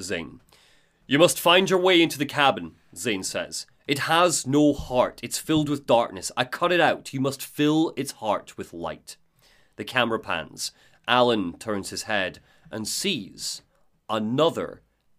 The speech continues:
Alan. A grinning, manic-looking Alan.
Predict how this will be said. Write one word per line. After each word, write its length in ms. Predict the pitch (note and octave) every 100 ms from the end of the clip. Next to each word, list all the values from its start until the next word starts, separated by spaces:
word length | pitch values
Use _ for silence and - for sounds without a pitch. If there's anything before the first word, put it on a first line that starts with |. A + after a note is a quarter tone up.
| -
Alan. 460 | A2+ A2+ F2+ - - _ _ _ _ -
A 60 | G#2+
grinning, 680 | G2+ G#2+ A2+ E3 F#2+ D#2+ D2+ _ _ _ F#2
manic-looking 1500 | F#2+ A2 C#3+ C3+ F2 - - - G2 G2 C3 C3+ F2+ D#2 - _ _ -
Alan. 440 | G#2+ F#2 D2+ C#2+